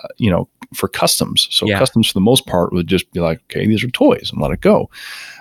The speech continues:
Speaker 1: Uh, every once in a while, um, some of these thing <laughs> critters would break loose, uh, or they would inspect some of these packages and shoot,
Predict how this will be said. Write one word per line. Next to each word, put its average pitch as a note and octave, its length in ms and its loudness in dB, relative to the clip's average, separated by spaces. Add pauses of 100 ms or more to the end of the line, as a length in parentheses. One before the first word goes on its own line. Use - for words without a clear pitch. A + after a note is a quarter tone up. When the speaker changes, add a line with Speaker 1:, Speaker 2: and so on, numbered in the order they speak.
Speaker 1:
Uh, G2+ 220 0
every G2+ 260 2
once F#2+ 200 0
in G2 60 -2
a F2 40 0
while, F2 640 2 (180)
um, G2+ 480 4
some F2+ 220 0
of E2 60 -4
these D#2+ 340 -2 (180)
thing F2 420 -2
<laughs> - 40 -20
critters G#2+ 480 2
would G2 220 0 (100)
break F2+ 320 -2
loose, F#2 520 4 (440)
uh, G2+ 340 4
or A2 180 4
they G#2 100 2
would F#2+ 140 2
inspect - 440 -2
some G#2 160 2
of F#2+ 80 0
these F#2+ 140 -6
packages C#3 800 2 (120)
and D#3+ 420 4 (380)
shoot, - 400 4